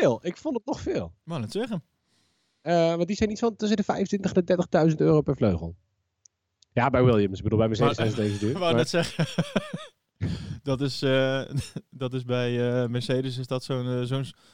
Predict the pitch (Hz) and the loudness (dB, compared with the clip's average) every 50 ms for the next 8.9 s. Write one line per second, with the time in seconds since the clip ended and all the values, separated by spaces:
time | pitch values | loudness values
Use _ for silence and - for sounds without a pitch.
0 | _ _ - - 135 127 117 139 143 151 147 135 139 131 131 117 120 117 - 143 | _ _ -6 -4 -2 0 2 4 4 2 2 2 2 2 2 0 -2 -2 -2 -2
1 | 135 143 139 135 127 127 123 123 127 127 123 123 120 123 123 123 123 117 160 143 | -2 -2 -2 -2 -2 -2 -2 -2 -2 0 0 0 0 0 0 -2 0 0 0 0
2 | 127 160 - _ _ _ _ - - - _ _ _ _ _ _ _ _ _ _ | 0 0 -4 _ _ _ _ -20 -20 -20 _ _ _ _ _ _ _ _ _ _
3 | _ _ _ _ _ _ _ _ _ _ _ _ _ 110 104 104 104 101 98 101 | _ _ _ _ _ _ _ _ _ _ _ _ _ -8 -6 -4 -2 -2 -2 -2
4 | 98 - - 110 - 98 - - 98 101 90 95 104 101 101 104 104 95 98 104 | -4 -4 -4 -6 -6 -6 -6 -4 -4 -4 0 2 4 6 6 6 4 4 4 4
5 | 110 113 113 95 - - 98 104 98 95 95 104 104 98 - 104 98 95 120 - | 4 4 4 2 0 -2 -4 -4 -4 -4 -2 0 -2 -2 -2 -4 -4 -6 -6 -8
6 | _ _ _ _ _ _ _ _ _ _ _ _ _ _ _ _ _ _ _ - | _ _ _ _ _ _ _ _ _ _ _ _ _ _ _ _ _ _ _ -20
7 | - - - - 127 127 123 - 131 127 131 123 117 123 123 123 123 120 113 113 | -20 -4 2 4 6 6 8 6 6 6 4 4 4 2 2 0 -2 -4 -4 -4
8 | 107 107 104 110 107 101 - 92 95 120 127 104 80 82 82 87 - | -2 -2 -2 -2 -2 -4 -6 -8 -10 -10 -10 -10 -10 -10 -10 -12 -16